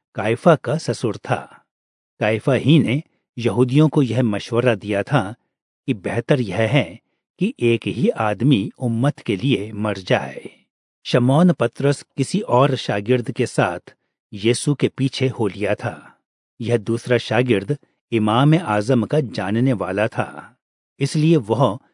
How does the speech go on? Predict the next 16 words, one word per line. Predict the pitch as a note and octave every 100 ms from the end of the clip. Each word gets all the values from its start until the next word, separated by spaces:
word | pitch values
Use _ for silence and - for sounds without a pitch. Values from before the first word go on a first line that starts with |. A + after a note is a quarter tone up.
| _ -
यीशु | G#2 A#2 - E3
के | C#3+
साथ | A#2+ - G#2 A2+
इमाम | B2+ A#2+ G#2+ G#2 A#2 C3
आजम | - G#2 G2+ B2 A2+
के | D3+
सहन | C#3 - G#2+ C#3+ G2
में | G#2+ E3 _ _ -
दाखिल | A#2 G#2 - A2+
हुआ। | G2+ D#3+ - - - _ _ _ _ _ -
पतरस | D3+ - F#3+ D#3+
बाहर | A2 G2 F2 C3+ F#2
दरवाजे | F#2+ A2 G#2 G#2 A2 C3+
पर | - C3
खड़ा | - G#2+ G2+
रहा। | G#2+ G2 A2+ - -